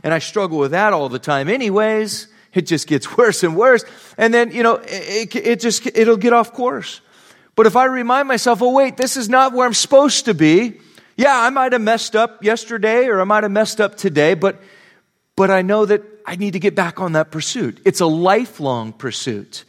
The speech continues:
It's a lifelong passion. Yeah, we're, we're human beings. We are going to fail. We're going to sin. We're going to make mistakes. But when we do, we confess,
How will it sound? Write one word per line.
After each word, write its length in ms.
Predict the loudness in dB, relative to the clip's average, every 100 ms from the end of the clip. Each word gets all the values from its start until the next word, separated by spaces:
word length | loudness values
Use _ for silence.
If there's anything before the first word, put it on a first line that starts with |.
| -20 -12
It's 120 | -2
a 80 | 0
lifelong 560 | 2 0 0 -2 -4 -4
passion. 640 | -4 -4 -4 -12 -12 -14 _ _ _ _ _
Yeah, 360 | -4 -4 -6 -14 _
we're, 200 | -6 -2
we're 120 | 0 0
human 320 | 2 0 2
beings. 320 | 0 -2 -4
We 180 | 0 2
are 140 | 2
going 260 | 0 -4 -4
to 140 | -8
fail. 460 | -8 -2 0 0 -2
We're 160 | -6 -4
going 220 | -6 -6
to 160 | -10
sin. 520 | -8 -4 -2 -2 -6 -14 -20 -20 0
We're 140 | 2
going 160 | 2 2
to 140 | 2
make 300 | 2 2 0
mistakes. 540 | -4 -6 -2 -2 -2 -4
But 220 | -4 0
when 260 | -2 -2
we 140 | -6 -6
do, 240 | -4 -4
we 180 | -4 -10
confess, 800 | -10 -12 -4 -4 -4 -8 -14